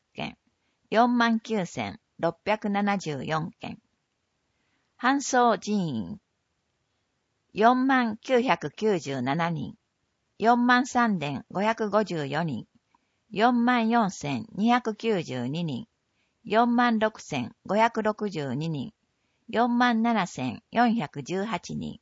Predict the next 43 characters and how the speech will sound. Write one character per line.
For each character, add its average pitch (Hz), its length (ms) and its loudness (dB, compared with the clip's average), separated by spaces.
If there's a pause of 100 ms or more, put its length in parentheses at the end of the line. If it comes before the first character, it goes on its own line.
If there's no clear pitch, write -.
(500)
四 214 140 6
万 247 360 2
二 220 100 0
千 - 400 -6
七 208 240 0
百 190 300 -2
五 165 140 0
十 135 240 -6
七 143 280 -4
人、 - 220 -10 (520)
四 233 160 4
万 226 380 0
四 202 220 2
千 110 340 -8 (120)
七 208 220 0
百 190 260 -2
三 190 320 -2
十 123 260 -10
一 175 300 -10
人 - 200 -8 (140)
で 131 160 -10
す。 - 240 -12 (1600)
救 311 220 2
急 269 280 0
車 196 180 2
っ 175 80 -8 (140)
て - 260 -2 (340)
ど 262 200 4
ん 277 80 2
な 214 120 2
時 185 280 -4
に 156 160 -2
呼 190 80 4
べ 180 140 2
ば 151 140 0
い 180 240 -2
い 156 40 -4
の？ 208 240 -2 (1080)
夜 226 160 2
間、 190 380 -2 (140)
休 254 220 0
日 247 380 -4
に 240 280 0